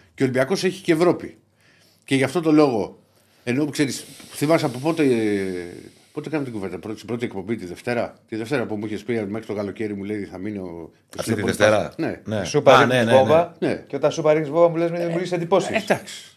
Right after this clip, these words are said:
Speaker 1: αλλά
Speaker 3: Έριξες τη βόμβα σου, δικαιώθηκες. Άσε με να το πω, άσε με να ξεθυμάνω,
Speaker 1: Σπάστο.
Speaker 3: μη δημιουργώ εντυπώσεις,
Speaker 1: Κάτσε,
Speaker 3: φοβάστε
Speaker 1: μη,
Speaker 3: τα πάντα.
Speaker 1: μη ρίξεις, τι, τι θέμα φόβου,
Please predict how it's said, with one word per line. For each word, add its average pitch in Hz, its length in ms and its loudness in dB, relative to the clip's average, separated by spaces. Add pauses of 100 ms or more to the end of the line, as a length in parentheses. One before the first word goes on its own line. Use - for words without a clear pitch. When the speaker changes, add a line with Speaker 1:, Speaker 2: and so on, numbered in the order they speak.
(180)
Speaker 1:
αλλά 190 380 -4 (140)
Speaker 3:
Έριξες 143 380 4
τη - 60 -10
βόμβα 202 280 2
σου, 233 300 -4
δικαιώθηκες. 196 680 -2 (120)
Άσε 214 260 4
με 160 80 0
να 156 80 4
το 175 120 0
πω, 226 400 6 (640)
άσε 208 240 8
με 180 80 6
να 165 60 8
ξεθυμάνω, 196 580 2
Speaker 1:
Σπάστο. - 520 4
Speaker 3:
μη 185 80 0
δημιουργώ 175 340 4
εντυπώσεις, 202 640 4 (140)
Speaker 1:
Κάτσε, 139 200 6
Speaker 3:
φοβάστε 196 360 10
Speaker 1:
μη, 165 60 2
Speaker 3:
τα 170 80 8
πάντα. 214 360 8
Speaker 1:
μη 160 180 8
ρίξεις, 180 460 2
τι, 302 180 2
τι 311 140 6
θέμα 175 240 0
φόβου, 104 360 -4